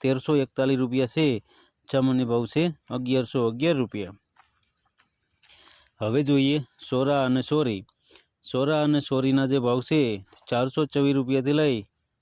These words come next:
છસો છવ્વીસ રૂપિયા છે. સામાન્ય ભાવ છે છસો છવ્વીસ રૂપિયા. હવે જોઈએ મઠ. મઠના જે ભાવ છે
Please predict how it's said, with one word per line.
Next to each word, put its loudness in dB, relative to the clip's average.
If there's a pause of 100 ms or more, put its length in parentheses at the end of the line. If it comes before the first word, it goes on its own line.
છસો -4
છવ્વીસ -2
રૂપિયા -2
છે. 0 (640)
સામાન્ય 2
ભાવ 2
છે 0 (1120)
છસો -2
છવ્વીસ 0
રૂપિયા. -4 (1900)
હવે 0
જોઈએ 2 (240)
મઠ. 0 (400)
મઠના -2
જે 0
ભાવ 0
છે 0